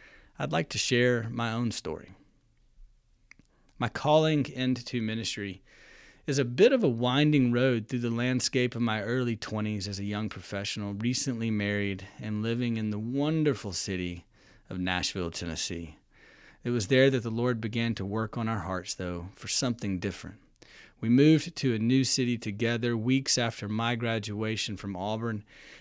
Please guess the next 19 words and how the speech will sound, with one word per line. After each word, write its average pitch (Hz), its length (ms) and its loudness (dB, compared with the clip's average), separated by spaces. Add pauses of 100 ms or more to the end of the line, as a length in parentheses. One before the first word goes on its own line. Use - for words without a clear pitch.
and 101 100 -2
our 104 140 2
wedding 104 400 0
in 95 100 -2
December 110 580 -2
of 85 140 -14
two - 160 -12
thousand 101 380 -4
six, - 480 -4
with 95 120 -8
three 165 560 2
main 117 400 0
goals: 95 640 -6 (500)
survive, 110 800 0 (760)
have 110 280 0
a 104 40 -2
lot 110 360 0
of 107 80 -2
fun, 87 440 -8